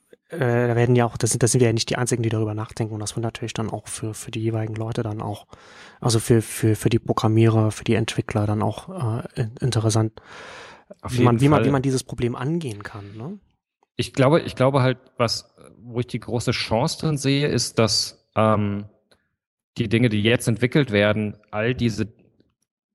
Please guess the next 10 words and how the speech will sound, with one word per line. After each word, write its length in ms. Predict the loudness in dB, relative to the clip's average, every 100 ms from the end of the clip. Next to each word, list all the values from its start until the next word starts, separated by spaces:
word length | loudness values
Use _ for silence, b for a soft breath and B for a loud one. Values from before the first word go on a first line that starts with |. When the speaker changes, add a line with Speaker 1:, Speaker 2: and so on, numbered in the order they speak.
| 2
Speaker 2:
Denkweisen 500 | 2 4 2 2 2
mitbringen, 720 | -2 _ -6 -2 -2 -4 -10 -8
Speaker 1:
Hm. 140 | -2 0
Speaker 2:
weil 160 | 2
wir 140 | 2 2
halt 160 | 2
gelernt 540 | 2 4 4 4 0 0
haben, 500 | 2 2 0 -4 -6
dass 380 | -4 -6 -8 -2
Dinge 560 | -2 2 4 4 0